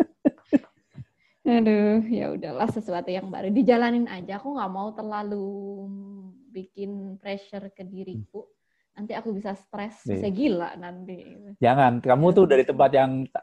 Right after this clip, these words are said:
Speaker 2: bisa dibilang tuh tempat yang happy lah, tempat yang tenang gitu,
Speaker 1: Ya.
Speaker 2: jangan stres.
Speaker 1: Ya. Ya, pasti. Supervisorku juga selalu ngingetin, "Udah, santai, you are not alone."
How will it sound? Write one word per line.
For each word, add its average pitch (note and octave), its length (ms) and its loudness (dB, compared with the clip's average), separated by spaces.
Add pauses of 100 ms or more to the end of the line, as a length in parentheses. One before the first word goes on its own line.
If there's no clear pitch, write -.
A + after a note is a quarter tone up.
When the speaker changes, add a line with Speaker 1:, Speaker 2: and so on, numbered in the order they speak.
(220)
Speaker 2:
bisa C3+ 160 2
dibilang C3+ 320 4
tuh F3 80 2
tempat C#3+ 320 4
yang B2 320 2 (240)
happy D3+ 320 8
lah, A2+ 160 6
tempat B2 240 2
yang C3 160 8
tenang D3+ 400 4
gitu, - 80 0
Speaker 1:
Ya. A#2+ 320 -2
Speaker 2:
jangan C#3 240 6
stres. D#3 400 4
Speaker 1:
Ya. - 80 2 (560)
Ya, A#3 300 0 (260)
pasti. F#3+ 480 -8 (240)
Supervisorku G#3+ 800 -2
juga F3+ 240 -2
selalu F#3 400 -4
ngingetin, F3+ 480 -8
"Udah, E3+ 400 -8
santai, - 1040 -16
you F#3+ 80 0
are G3 140 0
not F#3+ 180 -4
alone." F3+ 480 -8